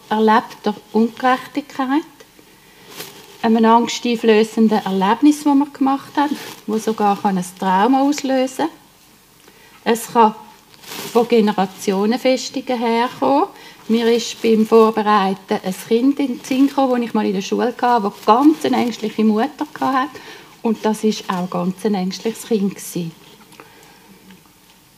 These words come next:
Es kann von okkulten Belastungen herrühren, von Flüchen, die über uns ausgesprochen worden sind, von seelischen Bindungen an andere Menschen,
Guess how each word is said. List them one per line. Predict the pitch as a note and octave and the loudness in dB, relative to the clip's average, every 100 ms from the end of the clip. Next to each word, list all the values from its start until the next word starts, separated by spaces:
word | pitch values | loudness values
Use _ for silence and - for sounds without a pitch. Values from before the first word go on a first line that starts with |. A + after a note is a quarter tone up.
| _ - - - | _ -20 -20 -18
Es | - - | -8 4
kann | C4 B3 | 6 6
von | - B3 - | 4 2 4
okkulten | A3 - A#3+ B3+ - D4+ | 0 0 0 0 -2 -2
Belastungen | C#4 C4+ C4+ C4+ - C#4+ C#4 | 2 2 2 -2 -6 -2 0
herrühren, | C4+ C4+ C4+ C4+ C4+ C4+ C4+ D4+ - - - - - - - | 2 2 2 0 0 0 -2 -6 -10 -20 -16 -16 -18 -14 -2
von | B3 | -2
Flüchen, | A#3 A#3 A#3+ B3+ C#4 - - - - | -2 -2 2 2 2 0 -10 -10 -2
die | A#3 | 0
über | A3+ A3 | 0 2
uns | A3+ A3+ | 2 2
ausgesprochen | A3+ B3+ - - B3+ B3+ - A#3+ | -4 -6 -8 -4 0 0 0 0
worden | A#3+ B3 C4 | 0 0 -4
sind, | B3+ C4 C4+ D4 - - _ _ - - - - - - - - | -6 -2 -2 -2 -6 -20 _ _ -20 -18 -18 -20 -20 -20 -10 -4
von | G#3 | -2
seelischen | - A3 A3+ A#3 - A3 | 2 6 6 4 0 0
Bindungen | A#3 A#3+ B3+ B3 A#3 | 2 0 -2 -2 -2
an | G#3+ | 0
andere | F#3 G3+ A#3+ A#3 | 2 0 0 -2
Menschen, | A#3+ A3+ A3 A#3+ B3+ C#4 | -2 -2 -2 -4 -6 -8